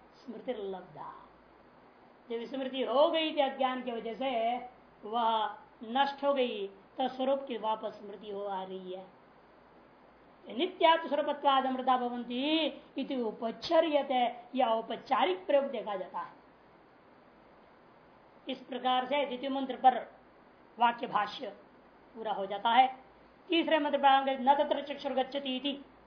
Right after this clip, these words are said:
यहाँ तक प्रतीक है, ये केवल प्रतीक लिया भाष्यकार ने, इसे कोई अर्थ अभी नहीं बोल रहे हैं। पहला एक सूत्र वाक्य आरंभ करते हैं, आठवां सूत्र वाक्य।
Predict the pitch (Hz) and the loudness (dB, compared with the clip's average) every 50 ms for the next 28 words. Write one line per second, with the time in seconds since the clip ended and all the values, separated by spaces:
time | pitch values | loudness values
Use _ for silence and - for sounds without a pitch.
0 | - - - - - - - - - - - - - - - 254 277 294 302 339 | -20 -20 -20 -20 -20 -20 -20 -20 -20 -20 -20 -20 -4 2 4 6 6 6 4 2
1 | 339 - 294 - 349 349 330 349 311 302 302 349 - - - - - - - - | 2 0 -2 0 0 0 2 4 4 4 4 2 0 0 -6 -18 -20 -20 -20 -20
2 | - - - - - - - - - 247 262 254 - 269 247 302 302 262 269 277 | -20 -20 -20 -20 -20 -20 -10 -2 0 0 0 0 -2 -6 -6 -6 -4 0 4 4
3 | 262 - 240 240 240 - 247 262 247 233 240 311 - - - - - - - - | 6 6 6 4 2 2 4 4 4 4 2 -4 -6 -6 -10 -20 -20 -20 -20 -20
4 | - - - - - - - - - - 202 233 247 247 254 240 233 233 233 233 | -20 -20 -20 -20 -20 -20 -20 -20 -16 -10 -8 -4 -2 0 2 2 2 0 -2 -4
5 | 233 233 240 240 226 240 220 208 196 190 185 190 190 185 254 - - - - - | -4 -4 -6 -6 -6 -6 -6 -4 -4 -4 -4 -4 -6 -8 -12 -18 -20 -20 -20 -20
6 | - - - - - - - - - - - - - 285 285 294 302 302 294 285 | -20 -20 -20 -20 -20 -20 -20 -20 -20 -20 -2 4 6 8 8 10 10 8 8 6
7 | - - - 359 - - 302 285 262 254 - 277 240 240 254 247 247 247 233 226 | 4 -4 -6 -6 -4 0 2 2 2 2 2 0 0 0 0 2 2 2 2 2
8 | - 262 254 254 254 277 - - - - - - - - - - - 226 240 262 | 4 4 4 4 2 0 -6 -14 -20 -20 -20 -20 -20 -20 -16 -8 -4 0 4 6
9 | 269 285 285 285 - 269 285 285 269 277 - 269 - - 226 220 - - - - | 6 6 6 6 6 8 8 8 6 4 0 -10 -8 -6 -6 -6 -6 -6 -8 -14
10 | - | -20